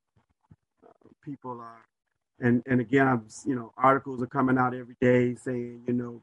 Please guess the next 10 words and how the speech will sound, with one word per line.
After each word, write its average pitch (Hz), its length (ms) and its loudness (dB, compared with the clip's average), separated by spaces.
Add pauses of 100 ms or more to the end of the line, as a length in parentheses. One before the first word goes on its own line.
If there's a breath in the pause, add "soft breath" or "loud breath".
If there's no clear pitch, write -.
(120)
"Beyond 123 380 2
police 123 460 -2 (260)
brutality, 123 800 2
let's 120 220 -12
talk - 260 0
reparations," 123 880 -2
you 120 140 -10
know, 117 280 -6 (440)
uh, 110 260 -14 (720)
from 117 140 -8